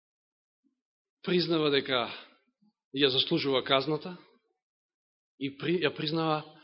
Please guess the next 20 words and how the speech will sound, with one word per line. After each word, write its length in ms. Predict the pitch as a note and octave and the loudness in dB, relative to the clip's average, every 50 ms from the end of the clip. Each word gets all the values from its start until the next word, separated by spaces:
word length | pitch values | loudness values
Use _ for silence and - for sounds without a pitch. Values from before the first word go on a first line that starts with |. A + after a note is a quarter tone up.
| - _ _ _ _ - | -20 _ _ _ _ -6
праведноста 720 | - C#3+ B2+ A2+ A#2 C#3+ D#3 D#3 E3 C#3 - - - A#2+ F#2 - - - _ _ _ _ - | -4 -2 -2 2 4 2 2 2 0 -4 -4 -4 -6 -8 -8 -10 -14 -20 _ _ _ _ -18
Божја, 420 | A2 - A2 G2 G2+ - - G2+ - - _ _ - | -14 -12 -12 -10 -10 -10 -12 -12 -16 -20 _ _ -18
Христова. 420 | - G#2+ G2+ - - G2+ F#2+ - - - - _ _ _ _ _ _ _ _ _ _ _ _ _ _ _ _ F#4+ F4 E4+ _ _ _ _ _ _ _ _ _ _ _ _ _ _ _ _ - | -16 -14 -14 -14 -16 -16 -20 -20 -20 -20 -20 _ _ _ _ _ _ _ _ _ _ _ _ _ _ _ _ _ -20 _ _ _ _ _ _ _ _ _ _ _ _ _ _ _ _ _ -4
Многу 260 | A#2 C3 D3+ D#3+ E3 | 0 2 2 4 4
нешто 280 | E3 D#3+ - - D#3 | 4 4 2 2 0
гледаме. 560 | C3 D3 D3+ D3 C3+ A#2+ A2+ A2 - - - - - _ _ _ _ _ _ _ _ _ _ _ _ _ _ _ _ _ _ _ _ - | 2 2 2 4 2 2 0 -4 -8 -12 -18 -20 -20 _ _ _ _ _ _ _ _ _ _ _ _ _ _ _ _ _ _ _ _ -10
Многу 320 | A2+ B2+ C#3 D3+ D#3+ E3 | -4 2 2 4 4 6
нешто 320 | D#3+ E3 D3+ D3 - D3+ C#3 | 6 6 6 6 4 2 4
гледаме 480 | C#3 C#3+ C#3+ C#3+ C#3 C3 B2+ A#2+ - - - - _ _ _ _ _ _ _ _ _ _ _ _ _ _ _ _ _ - - | 4 6 6 6 6 4 4 2 -2 -6 -16 -20 _ _ _ _ _ _ _ _ _ _ _ _ _ _ _ _ _ -10 -6
во 300 | C3 B2 C#3 D3+ D3+ D3+ | 2 8 10 12 12 12
овој 80 | C#3+ | 12
човек, 340 | - - D#3+ D3+ C#3 B2+ - - - - - - - | 12 12 12 12 12 10 8 4 -6 -12 -8 -2 4
во 180 | B2 C3+ C3+ | 6 8 8
овој 80 | B2+ B2+ | 8 8
разбойник. 480 | C3+ C3+ B2+ B2 A#2+ A#2 A2 G#2+ - - - - - - - - _ _ _ _ _ _ _ _ _ _ _ _ _ _ _ _ _ _ _ _ _ - - _ - | 6 6 4 2 0 0 0 0 -2 -6 -12 -14 -14 -14 -18 -20 _ _ _ _ _ _ _ _ _ _ _ _ _ _ _ _ _ _ _ _ _ -20 -12 _ 8
И 360 | D3 E3 F3+ E3+ D#3 C#3 C3 - - - - - - - - - - - - - - - - _ _ - | 12 12 12 12 12 12 8 2 -4 -16 -18 -20 -20 -20 -20 -20 -20 -20 -20 -20 -20 -20 -20 _ _ 4
дури 200 | C3 D#3+ F#3+ G3+ | 8 10 10 10
и 60 | F#3 | 10
кога 220 | F3+ F3 D#3 D#3 | 10 10 10 10
вели, 520 | C#3 D3+ F3+ G3 G3+ F#3 D#3 C#3+ C#3+ - | 12 12 12 12 12 12 12 12 8 2